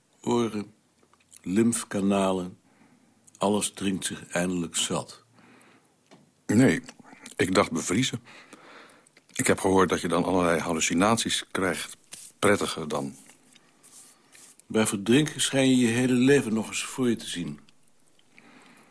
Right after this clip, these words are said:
Speaker 2: Dat lijkt me toch eigenlijk niet zo prettig. Dat weten we nu wel.
Speaker 1: <laughs> Hoe wou je dat dan doen? In de ijskast gaan zitten?
Speaker 2: Je zou naar Noorwegen kunnen gaan en dan gewoon de bergen inlopen.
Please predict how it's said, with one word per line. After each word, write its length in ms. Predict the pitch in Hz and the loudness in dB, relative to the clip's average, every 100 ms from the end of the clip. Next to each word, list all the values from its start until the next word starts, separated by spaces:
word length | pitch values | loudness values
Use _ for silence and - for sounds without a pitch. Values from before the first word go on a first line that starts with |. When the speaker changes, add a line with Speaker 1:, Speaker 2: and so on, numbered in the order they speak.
| - - - - - - - | -20 -20 -18 -18 -12 -10 -4
Speaker 2:
Dat 140 | 98 | 0
lijkt 220 | 85 98 - | 4 2 2
me 60 | |
toch 120 | 82 | -4
eigenlijk 360 | - 101 98 78 | 0 0 0 -2
niet 100 | 80 | -2
zo 80 | - | -4
prettig. 420 | - 110 - - - _ _ _ _ _ - - - _ _ - | -2 -2 -4 -12 -18 _ _ _ _ _ -18 -18 -18 _ _ -10
Dat 220 | - - | -4 0
weten 300 | 107 95 - | 2 2 4
we 60 | 120 | 2
nu 140 | 101 | 2
wel. 240 | 85 80 - - - - - - 254 - - - 294 | 0 0 -2 -6 -6 -10 -6 0 0 0 -4 0 -2
Speaker 1:
<laughs> 1080 | - 381 - - - - _ _ - - - | -2 -12 -10 -12 -14 -20 _ _ -20 -4 2
Hoe 120 | 160 | 2
wou 200 | 131 165 | 4 2
je 80 | 117 | 4
dat 180 | 151 113 | 2 2
dan 160 | 135 110 | 2 4
doen? 300 | 117 170 214 - - - - 247 240 - - | 4 2 0 -6 -18 -18 -6 -6 -6 -8 2
In 100 | 131 | 2
de 200 | - - - | 2 -2 0
ijskast 460 | 151 - - 120 - | 0 0 2 0 2
gaan 160 | 131 | 0
zitten? 320 | 107 117 95 87 - - - - 233 - - | 2 0 -2 -10 -14 -20 -20 -12 -10 -10 -10
Speaker 2:
Je 200 | - 113 | 0 4
zou 220 | 104 107 | 6 6
naar 200 | 82 73 | 4 4
Noorwegen 520 | 82 92 117 135 131 117 | 6 6 6 4 2 0
kunnen 220 | 123 113 | -2 -2
gaan 260 | - 104 | -2 -2
en 100 | 101 | 0
dan 260 | 92 87 82 | 0 -2 -4
gewoon 480 | - - 92 95 82 | -8 -4 2 4 4
de 80 | 78 | 0
bergen 380 | 78 92 117 127 | 2 2 2 0
inlopen. 500 | 117 107 92 - | 0 0 -2 -6